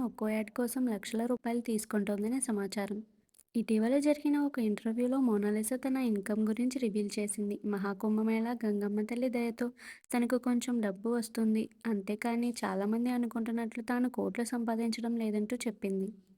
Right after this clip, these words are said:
ఇక ఈ విషయం పక్కకు పెడితే ఇప్పుడు మోనాలిసా అందం గురించి ప్రతి చోట చర్చ జరుగుతోంది. ఆమె ఇంటర్వ్యూకి సంబంధించిన కొన్ని వీడియోలు సోషల్ మీడియాలో వైరల్ అవుతున్నాయి.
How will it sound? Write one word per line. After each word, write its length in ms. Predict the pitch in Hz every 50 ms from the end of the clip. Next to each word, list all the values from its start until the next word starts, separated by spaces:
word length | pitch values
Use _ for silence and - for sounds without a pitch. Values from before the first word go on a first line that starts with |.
| _ _ _ - - -
ఇక 160 | 254 - -
ఈ 100 | 277 277 277
విషయం 340 | 262 240 220 - - 220 240
పక్కకు 360 | 247 285 262 - - 262 277
పెడితే 340 | 269 - 269 262 254 - 269 262
ఇప్పుడు 240 | 262 254 254 262 247
మోనాలిసా 540 | 226 208 196 196 202 202 208 214 214 - 269
అందం 260 | 269 262 254 262 262 254
గురించి 340 | 254 262 254 262 262 254 277
ప్రతి 260 | - 233 208 190 202
చోట 260 | 190 - 214 208 202 247
చర్చ 280 | 262 - 240 214 214 - 214
జరుగుతోంది. 580 | 185 220 208 208 202 202 190 202 196 196 196 196 -
ఆమె 220 | - 233 240 247 254
ఇంటర్వ్యూకి 540 | 233 214 196 196 202 196 202 214 226 220 269
సంబంధించిన 600 | 262 - 277 262 269 262 262 269 262 254 262 269
కొన్ని 260 | 262 269 269 254 262 247
వీడియోలు 440 | 220 208 202 190 208 214 214 220 233
సోషల్ 380 | 240 - 226 208 - - 202 196
మీడియాలో 360 | 196 202 196 196 208 226 254
వైరల్ 320 | 240 226 208 202 196 190
అవుతున్నాయి. 420 | 202 196 190 - 196 190 196 196